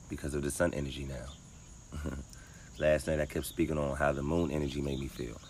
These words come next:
So this morning, I wanna see how that sun energy makes me feel. Yes, I'm off, it's off the E morning. Getting some of that good sun rays, you know.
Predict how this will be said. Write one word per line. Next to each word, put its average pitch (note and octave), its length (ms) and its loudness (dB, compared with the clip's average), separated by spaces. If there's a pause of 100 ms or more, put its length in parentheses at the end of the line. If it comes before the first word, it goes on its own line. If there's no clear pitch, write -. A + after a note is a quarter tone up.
(920)
So C#2+ 480 2 (140)
this C#2+ 220 -2
morning, D2+ 360 4 (1040)
I - 20 -8
wanna C#2+ 240 -2
see D2 200 0
how C#2+ 140 2
that D2 140 0
sun E2+ 280 4
energy D2 260 0
makes C#2 260 -2
me B1+ 60 -6
feel. A1+ 240 -6 (4000)
Yes, D#2 260 2
I'm D#2 120 2
off, D#2 260 2
it's D#2 140 0
off D#2 160 4
the - 180 2
E E2 60 4
morning. D#2 380 2 (3000)
Getting D#2+ 200 -4
some D#2+ 220 -4
of D2+ 60 0
that D2+ 100 0
good D#2+ 160 2
sun E2 260 2
rays, D#2+ 420 0
you D#2 100 -2
know. D#2+ 260 -2